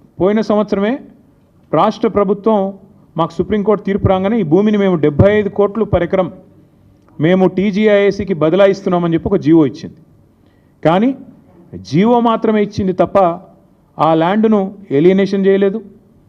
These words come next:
సేల్ డీడ్ చేయలేదు, మ్యూటేషన్ కూడా కాలేదు. అయినప్పటికీ తనకు చెందని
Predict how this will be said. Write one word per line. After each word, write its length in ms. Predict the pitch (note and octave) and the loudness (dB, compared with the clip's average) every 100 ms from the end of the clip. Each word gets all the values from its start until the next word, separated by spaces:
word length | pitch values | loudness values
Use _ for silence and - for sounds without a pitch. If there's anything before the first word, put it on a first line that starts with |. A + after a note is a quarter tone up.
| _ _ - | _ _ -2
సేల్ 240 | C#3+ F3 F#3 | 0 2 2
డీడ్ 160 | G3+ F3+ | 2 2
చేయలేదు, 340 | F#3+ G3 G3 A3 - - _ _ C3+ | 2 2 -2 -4 -10 -20 _ _ -2
మ్యూటేషన్ 420 | D#3+ F#3 E3 D#3 D#3 | 2 2 2 0 0
కూడా 120 | F3 - - _ - | -2 -4 -20 _ -6
కాలేదు. 320 | B2 A#2+ G#2 - _ _ _ _ - C3+ | -2 -2 -4 -10 _ _ _ _ -6 2
అయినప్పటికీ 500 | G#3+ B3 A#3+ - G#2+ - _ _ _ _ _ D3+ | 2 4 0 -2 -14 -18 _ _ _ _ _ -2
తనకు 260 | F3+ G#3 G#3+ - | 0 -2 -2 -2
చెందని 320 | G3 C4 | 2 2